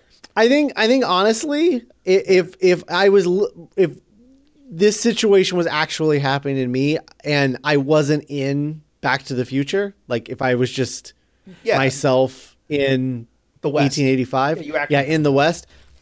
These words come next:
Speaker 1: I would probably go by Doc Brown.
Speaker 2: Nice.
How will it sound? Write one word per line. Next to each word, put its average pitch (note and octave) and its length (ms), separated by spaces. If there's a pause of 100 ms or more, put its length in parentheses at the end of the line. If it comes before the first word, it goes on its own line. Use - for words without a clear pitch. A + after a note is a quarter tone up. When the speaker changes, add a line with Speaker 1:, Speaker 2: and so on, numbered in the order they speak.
Speaker 1:
I E3 600
would E3 180
probably D#3 460
go C#3 180
by C3 140
Doc B2 300
Brown. A2+ 340 (760)
Speaker 2:
Nice. C#4+ 640